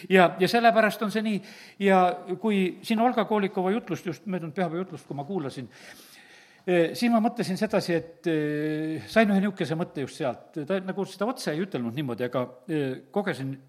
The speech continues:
nagu ühte pilti. Vaata, Peetrus langes, eh, selle, eh, sellel ööl, kui issand kinni võeti. Ja,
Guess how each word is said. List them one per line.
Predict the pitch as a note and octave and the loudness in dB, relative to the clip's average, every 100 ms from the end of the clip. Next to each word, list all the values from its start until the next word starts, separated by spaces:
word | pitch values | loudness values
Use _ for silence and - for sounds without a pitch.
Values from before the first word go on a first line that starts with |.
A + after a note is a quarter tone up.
| _ | _
nagu | D3+ D#3+ | -6 -4
ühte | D#3 B2 | -6 -6
pilti. | B2 - E2+ - _ _ _ _ _ - - | -8 -10 -20 -20 _ _ _ _ _ -14 -8
Vaata, | F#3+ | -6
Peetrus | D#3+ G3 F#3+ A2+ | -2 -2 -4 -8
langes, | D3+ C3 - - - _ - - - - | -6 -6 -8 -20 -20 _ -20 -20 -20 -14
eh, | D3 C3 G#2+ | -6 -6 -6
selle, | - D#3+ D3+ | -4 -2 -2
eh, | D#3 C#3+ - _ _ B2 | -4 -6 -8 _ _ -16
sellel | - F3 D#3 | -4 0 2
ööl, | D#3 C3+ A2 - - _ _ C3 | 2 0 -4 -14 -20 _ _ -12
kui | C3+ D3 C#3+ | -6 -6 -4
issand | D#3+ D3 - | -8 -10 -10
kinni | C3+ B2 | -10 -8
võeti. | A2 F#2+ - - F2 _ _ - - - - - - - | -10 -12 -16 -20 -20 _ _ -20 -20 -20 -20 -20 -20 -4
Ja, | E3 D#3+ D3+ | 2 2 2